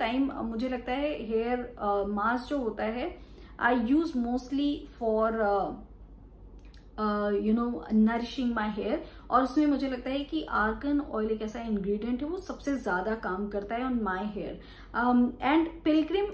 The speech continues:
as a brand मुझे बहुत अच्छा लगता है because, um, इस ब्रांड के मैंने पहले भी बहुत सारे प्रोडक्ट यूज़ करे हैं।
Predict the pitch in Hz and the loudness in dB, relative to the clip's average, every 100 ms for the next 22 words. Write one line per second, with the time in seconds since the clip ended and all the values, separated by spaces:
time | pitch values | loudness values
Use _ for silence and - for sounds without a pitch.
0 | - 262 262 214 214 214 277 285 285 233 | -2 -2 -2 0 0 2 4 4 0 -4
1 | 247 262 262 262 254 311 359 302 285 285 | -6 -6 -4 -6 -4 -2 0 0 0 0
2 | 262 - 226 233 233 226 214 - - - | -2 -4 -2 0 0 0 -4 -8 -18 -20
3 | - 330 320 - - 214 247 247 277 302 | -2 0 0 -4 -8 -2 0 2 2 2
4 | 285 285 233 240 262 - 247 254 247 240 | 2 0 -2 -2 -2 -2 -6 -6 -6 -4
5 | 220 220 233 226 - 196 214 220 226 | -4 -4 -6 -8 -6 -4 -4 -2 -4